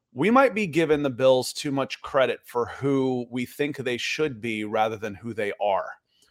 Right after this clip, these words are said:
Right now, they are a five and four team that has, is a little bit fragile right now.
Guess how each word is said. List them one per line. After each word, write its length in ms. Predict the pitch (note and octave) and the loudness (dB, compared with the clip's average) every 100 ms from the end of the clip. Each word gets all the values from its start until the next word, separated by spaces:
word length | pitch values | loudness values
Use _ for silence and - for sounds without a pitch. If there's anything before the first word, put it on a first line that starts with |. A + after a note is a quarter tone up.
| _ _ _ | _ _ _
Right 300 | A2+ D#3+ F3 | 4 4 4
now, 500 | G3+ G#3 E3 D3+ C3+ | 4 8 8 6 2
they 200 | B2+ C#3+ - | 0 0 4
are 520 | G3 G#3 D3+ A#2+ C#3 - _ _ _ _ | 10 12 12 8 4 -2 _ _ _ _
a 80 | C#3+ | -6
five 400 | C3+ - C#3+ C#3+ | 0 6 6 6
and 160 | D3 C3+ | 0 0
four 260 | C#3 C3+ | 4 4
team 540 | C3 D3+ C#3 A#2 A2 - _ A#2 | 2 -4 -4 -6 -10 -16 _ -6
that 260 | A#2+ A2 | -6 -4
has, 300 | A#2+ B2 - _ - | -6 -8 -10 _ -10
is 140 | A2+ | -4
a 60 | B2 | -2
little 260 | B2 F3 | 2 6
bit 160 | A3 A#3 | 6 4
fragile 580 | - A3 A#3 C3+ A2+ G#2 | 2 4 4 4 4 4
right 240 | F#2+ - | 0 -4
now. 340 | G2 F2 C#2 | -10 -10 -12